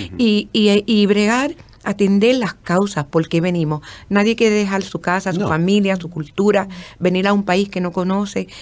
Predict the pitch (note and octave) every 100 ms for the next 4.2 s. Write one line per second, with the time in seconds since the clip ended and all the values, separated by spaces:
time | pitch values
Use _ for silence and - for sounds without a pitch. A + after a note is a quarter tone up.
0 | - - E3+ E3+ F#3 F#3 F#3 F#3 F3+ E3+
1 | E3+ G#3 G#3+ F#3 G3 - - - F#3+ F3+
2 | E3 - - D#3+ D#3 - F3 F3+ F#3+ -
3 | - A#3+ C4 D#4+ G3+ G3+ G3+ G3+ F#3+ F3
4 | D#3